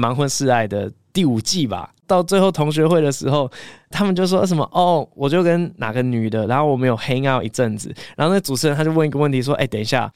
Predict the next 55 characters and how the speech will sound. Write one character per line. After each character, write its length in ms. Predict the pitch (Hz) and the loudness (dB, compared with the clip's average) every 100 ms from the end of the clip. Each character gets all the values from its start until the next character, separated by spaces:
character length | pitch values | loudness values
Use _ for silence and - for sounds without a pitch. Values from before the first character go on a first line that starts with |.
| - _ | -16 _
我 100 | 143 | -2
需 100 | - | 2
要 100 | 202 | 2
先 300 | 190 180 175 | 2 0 0
确 160 | - 165 | 0 2
认 180 | 139 120 | 2 2
一 40 | |
件 160 | 123 120 | 0 0
事 120 | 131 | -2
情， 180 | 110 107 | -4 -2
你 60 | 120 | 0
们 160 | 139 | 0
现 120 | 160 | 0
在 60 | 208 | 0
年 240 | 135 117 | 0 0
轻 140 | 135 156 | 0 0
人 180 | 113 113 | 0 -2
讲 180 | 104 | -6
hang 300 | 104 143 135 | -4 -2 0
out， 300 | 127 139 113 - - - _ _ _ | 0 -2 -2 -8 -20 -20 _ _ _
到 200 | 175 151 | 0 2
底 160 | 117 98 | 0 -4
是 220 | 120 113 _ - | -4 -4 _ -2
肢 160 | 151 | 0
体 200 | 151 113 | 0 -2
到 180 | 120 120 | 0 0
什 180 | - 101 | -2 -4
么 80 | 104 | -4
程 300 | - 98 98 | -8 -10 -4
度？” 240 | 110 - _ _ _ _ - | -4 -4 _ _ _ _ 0
因 100 | 247 | 0
为 100 | - | 0
以 140 | 135 | -4
前 180 | - 135 | -2 0
的 80 | 185 | 2
人 140 | 156 | 2
讲 140 | 147 107 | 0 -2
hang 280 | 160 160 | -2 0
out 140 | 165 135 | 0 -2
就 80 | 156 | -2
是 180 | 160 151 - | -2 -2 -8
出 180 | - 156 | 0 0
去 160 | - 165 | 2 2
玩， 180 | 113 110 95 - _ _ - | 2 -2 -8 -20 _ _ -2
就 100 | 170 | 0
出 140 | 170 | 0
去 100 | 160 | -2
可 140 | 170 110 | -2 -2
能 120 | 120 | 0
约 200 | 131 147 | 2 2
会， 320 | 147 170 - _ _ _ | 2 -2 -2 _ _ _
就 120 | 131 | -4
叫 100 | 131 | -4
hang 200 | 117 123 | -2 -2
out。 220 | 123 110 | -2 -2